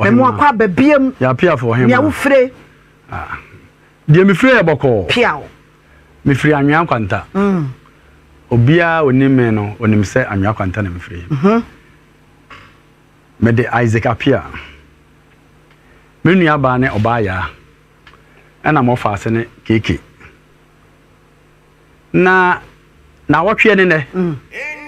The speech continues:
Speaker 2: Ɛna me nua baa de bɛda me sɛ, "Keke wɔ ne papa hɔ."
Speaker 1: Mhm.
Speaker 2: Na ɔba ha kɔ. Ɔkɔɔɛ no, akyire wɔn afrɛ ne sɛ, "Keke afa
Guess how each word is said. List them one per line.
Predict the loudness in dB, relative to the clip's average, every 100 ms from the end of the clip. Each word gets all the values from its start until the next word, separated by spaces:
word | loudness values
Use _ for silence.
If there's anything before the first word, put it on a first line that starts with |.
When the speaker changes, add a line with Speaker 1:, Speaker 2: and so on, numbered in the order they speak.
| -14 -4 0
Speaker 2:
Ɛna | 2
me | 4
nua | 4 2
baa | 2 0
de | 2
bɛda | 2 2 0
me |
sɛ, | 0 0 -2 -4 -12 _ _ _ _ _ _ _ _ _ 0
"Keke | 2 4 2
wɔ |
ne | 2
papa | 0 -2
hɔ." | -4 -6 -10 -14 -6
Speaker 1:
Mhm. | -6 -8 _ _ _ _ _ _ _ _ -4
Speaker 2:
Na | -2
ɔba | 0 0
ha | 0
kɔ. | -4 -6 -10 _ -20 -20 _ _ _ _ _ _ _ _ _ _ _ _ _ -8
Ɔkɔɔɛ | -2 0 2 2
no, | 0 -2
akyire | -4 -2 0 2
wɔn | 0 -2
afrɛ | 0 0
ne | 0
sɛ, | 0 -2 -2 -8 -20 _ _ _ _ _ _ _ _ _ _ _ _ _ _ _
"Keke | -2 0 0
afa | -2 -2 -4